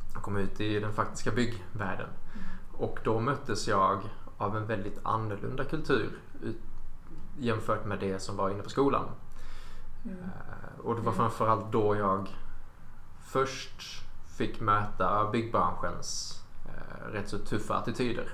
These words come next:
Speaker 2: Mm.
Speaker 1: och tuffa klimat.
Speaker 2: När var detta i tiden?
Speaker 1: Det här var ungefär åtta år sedan.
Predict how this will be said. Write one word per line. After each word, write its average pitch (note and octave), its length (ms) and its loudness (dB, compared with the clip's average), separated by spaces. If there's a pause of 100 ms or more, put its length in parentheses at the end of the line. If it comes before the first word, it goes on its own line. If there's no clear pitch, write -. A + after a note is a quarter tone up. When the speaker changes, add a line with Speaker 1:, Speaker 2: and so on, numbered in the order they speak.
Speaker 2:
Mm. G3 200 -4 (360)
Speaker 1:
och G#2+ 100 -2
tuffa - 220 0
klimat. - 640 0
Speaker 2:
När B3+ 180 4
var B3 100 0
detta A3+ 280 -4
i G#3 60 -6
tiden? A#3 540 -6 (400)
Speaker 1:
Det A2 60 -4
här G#2 100 4
var G#2+ 100 2
ungefär F#2+ 560 0 (1400)
åtta G#2+ 260 -6
år A#2+ 100 0
sedan. - 160 -4